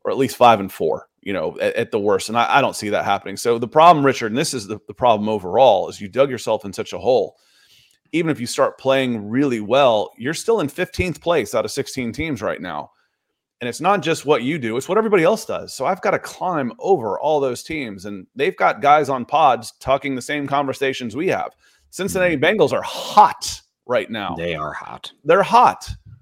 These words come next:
Speaker 1: They're talking about winning out. So you've, you've got a, the Buffalo Bills are talking about, "Okay, we can get this right." The Houston Texans are pretty excited. "Look, oh my God, look at our schedule. We're, we're in the A F C South and we play the N F C South.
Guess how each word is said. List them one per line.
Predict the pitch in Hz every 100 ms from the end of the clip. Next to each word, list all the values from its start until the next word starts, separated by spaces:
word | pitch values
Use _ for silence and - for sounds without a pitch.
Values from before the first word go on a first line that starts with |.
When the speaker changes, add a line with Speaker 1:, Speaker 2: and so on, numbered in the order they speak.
| _ -
Speaker 1:
They're | 208
talking | 233 196 160 139
about | 123 113
winning | 117 104 95
out. | 71 - _
So | - 135 131
you've, | 143 127
you've | 135 131
got | 147 135
a, | 110
the | 131
Buffalo | 135 170 175 160
Bills | 202 190 123
are | 120
talking | 131 120
about, | 123 139
"Okay, | 139 127
we | 117 139
can | 139
get | 127 127
this | 127 -
right." | 165 123 - _ - -
The | 127
Houston | 175 202 185
Texans | 165 214 - 127
are | 104
pretty | - 180
excited. | 160 - 160 156 90
"Look, | 95 175 113
oh | 165
my | 180 98
God, | 175 143
look | 151 175
at |
our | 147
schedule. | - - 202 135 92 95
We're, | 143 151
we're | 165 202
in | 147
the | 120 101 _ _ _ _ _ _ -
A | 170
F | 170
C | 170 147
South | 190 214 147 -
and | 113
we | 156
play | 185 151 170
the | 175
N | 190 226
F |
C | - 131
South. | - 117 87